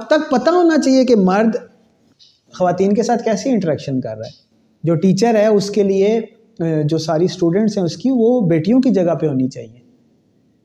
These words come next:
اس کا بات کرنے کا انداز، ان کے ساتھ گفتگو، ان کے ساتھ جو بھی معاملات ہیں، وہ بیٹی سمجھ کے کرے، اس کی نیت میں بیٹی ہونی چاہیے۔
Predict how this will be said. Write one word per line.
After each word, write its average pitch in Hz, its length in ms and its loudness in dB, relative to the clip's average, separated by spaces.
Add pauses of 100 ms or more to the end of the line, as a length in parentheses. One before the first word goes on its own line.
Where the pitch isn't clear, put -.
(480)
اس 175 180 0
کا 185 100 0
بات 160 420 0
کرنے 175 260 0
کا 165 120 -4
انداز، 160 580 -2
ان 160 100 -2
کے 160 80 -4
ساتھ 151 200 -2
گفتگو، 160 600 0
ان 180 120 2
کے 165 120 -2
ساتھ 160 260 -2
جو 175 140 2
بھی 180 120 0
معاملات 165 480 -2
ہیں، 247 80 0
وہ 233 60 2
بیٹی 165 360 2
سمجھ 240 400 0
کے 226 100 2
کرے، 147 200 0
اس 151 160 -2
کی 170 80 -4
نیت 277 440 2
میں 349 100 4
بیٹی 190 320 4
ہونی 135 220 0
چاہیے۔ 104 320 -16